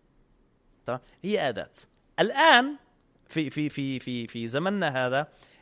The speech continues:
اللي ماسك هذه الأداة هم الغرب،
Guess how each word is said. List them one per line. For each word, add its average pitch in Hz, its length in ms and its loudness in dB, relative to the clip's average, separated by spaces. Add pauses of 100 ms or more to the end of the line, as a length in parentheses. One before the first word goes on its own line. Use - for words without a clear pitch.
(120)
اللي 147 300 -4
ماسك 247 460 4
هذه 208 220 6
الأداة 165 480 2 (800)
هم 147 100 -2
الغرب، 95 280 -8